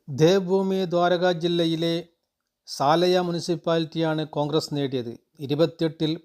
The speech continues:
പതിനഞ്ച് സീറ്റുകളിൽ കോൺഗ്രസ് വിജയിച്ചു. പതിനൊന്ന് സീറ്റുകളിൽ എ എ പിയും വിജയിച്ചു. മുനിസിപ്പാലിറ്റികളിൽ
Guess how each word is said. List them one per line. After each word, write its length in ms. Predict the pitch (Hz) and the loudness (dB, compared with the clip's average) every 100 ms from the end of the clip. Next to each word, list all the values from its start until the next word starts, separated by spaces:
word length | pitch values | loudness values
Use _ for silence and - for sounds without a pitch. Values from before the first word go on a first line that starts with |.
| - | -6
പതിനഞ്ച് 380 | 131 135 170 170 | -4 -2 -2 -2
സീറ്റുകളിൽ 500 | - 160 151 151 147 | -4 -4 -2 -2 -2
കോൺഗ്രസ് 520 | - 139 143 151 - | -2 -2 0 -2 -2
വിജയിച്ചു. 400 | 135 135 123 - - - | -4 -2 -2 -10 -14 0
പതിനൊന്ന് 400 | 143 160 185 190 | 2 6 6 6
സീറ്റുകളിൽ 640 | - 185 175 170 170 170 175 _ 151 | 6 4 4 4 4 2 -4 _ -4
എ 160 | 143 | 2
എ 160 | 170 170 | 4 4
പിയും 360 | 165 165 160 143 | 2 2 2 2
വിജയിച്ചു. 500 | 135 139 123 123 - _ _ _ _ _ _ _ 143 | 0 0 -2 -10 -16 _ _ _ _ _ _ _ 0
മുനിസിപ്പാലിറ്റികളിൽ 1040 | 165 165 190 196 190 180 185 180 175 180 | 0 2 0 4 4 4 2 2 0 -2